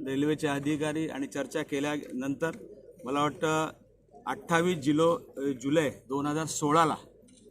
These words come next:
त्यावेळेला रेल्वे मंत्री सुरेश प्रभू स्वतः आणि त्यावेळचे महाव्यवस्थापक रेल्वेचे एस के सूद यांनी त्यावेळेला हा प्रोजेक्ट मंजूर केला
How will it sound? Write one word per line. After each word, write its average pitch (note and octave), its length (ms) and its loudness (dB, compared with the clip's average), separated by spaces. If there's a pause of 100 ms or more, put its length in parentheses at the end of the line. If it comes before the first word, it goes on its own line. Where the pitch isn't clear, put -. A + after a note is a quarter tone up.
(160)
त्यावेळेला D3+ 920 0
रेल्वे C#3 240 2
मंत्री D3 360 -2
सुरेश C#3+ 340 -4
प्रभू C3+ 300 -4
स्वतः C3 340 -6 (600)
आणि D3 400 2 (380)
त्यावेळचे D#3 460 2
महाव्यवस्थापक D3+ 920 0 (180)
रेल्वेचे C3 480 -2 (420)
एस D3 180 -2
के F3 180 -2
सूद E3+ 320 0 (680)
यांनी D3 320 0
त्यावेळेला D#3+ 560 0 (240)
हा D3+ 280 0
प्रोजेक्ट C#3 680 -4
मंजूर D3 340 6
केला C#3+ 280 0